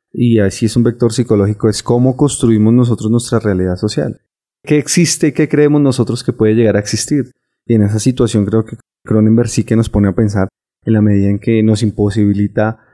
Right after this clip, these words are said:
saber si efectivamente aquello que sucedió es una ficción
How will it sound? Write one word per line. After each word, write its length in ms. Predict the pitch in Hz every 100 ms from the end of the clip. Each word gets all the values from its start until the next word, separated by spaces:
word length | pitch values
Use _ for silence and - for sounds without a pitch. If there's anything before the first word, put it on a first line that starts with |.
| _
saber 380 | - 120 120 120
si 140 | -
efectivamente 760 | 131 123 - 107 107 117 110 117
aquello 320 | 110 120 113
que 100 | 120
sucedió 300 | 113 110 95
es 100 | 92
una 120 | 113 110
ficción 540 | 104 - 104 98 104